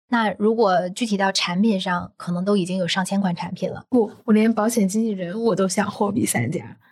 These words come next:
Speaker 1: 那可以啊，那你就看看你有没有其他的渠道，比如说你可以去到某书上，或者说你可以去到任何你能找到的渠道，你就去多家比对咯。我觉得成年人大家做事情是有直觉的，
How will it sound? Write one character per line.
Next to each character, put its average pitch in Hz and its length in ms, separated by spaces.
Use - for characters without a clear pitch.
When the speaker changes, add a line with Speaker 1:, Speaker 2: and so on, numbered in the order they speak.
Speaker 1:
那 403 120
可 247 160
以 285 140
啊， 196 180
那 339 180
你 202 280
就 247 280
看 269 220
看 240 160
你 226 40
有 247 80
没 220 60
有 220 60
其 220 160
他 208 140
的 214 80
渠 175 240
道， 185 200
比 185 80
如 180 120
说 240 180
你 214 140
可 202 160
以 180 120
去 - 200
到 180 440
某 185 140
书 214 220
上， 170 220
或 233 100
者 185 140
说 202 240
你 190 120
可 196 160
以 180 800
去 - 180
到 214 120
任 247 180
何 214 120
你 202 180
能 180 180
找 - 160
到 180 120
的 202 80
渠 185 160
道， 185 140
你 175 120
就 208 100
去 269 140
多 262 160
家 233 160
比 190 140
对 190 160
咯。 185 180
我 208 60
觉 220 100
得 285 60
成 240 220
年 277 120
人 240 120
大 233 120
家 240 80
做 254 140
事 240 160
情 202 180
是 247 120
有 196 80
直 175 240
觉 - 180
的， - 120